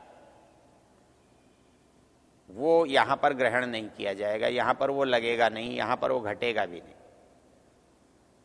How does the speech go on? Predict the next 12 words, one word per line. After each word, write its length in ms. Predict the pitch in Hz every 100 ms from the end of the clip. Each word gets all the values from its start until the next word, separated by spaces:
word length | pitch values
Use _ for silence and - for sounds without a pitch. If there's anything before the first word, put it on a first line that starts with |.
| _ _ _ _ _ _ _ _ _ _ _ _ _ _ _ _ _ _ _ _ _ _ _ _ _ -
साहित्य 640 | - 131 123 156 - 175
में 440 | 170 160 139 151 - - -
हृदय 340 | 113 139 160
शब्द 240 | 156 147 143
का 140 | 156
प्रयोग 400 | - 143 147 151 - - - - -
दोनों 360 | 117 135 143 139
ही 80 | 156
अर्थों 360 | 127 117 131 120
में 140 | 110
आया 260 | 92 87 78
है। 220 | -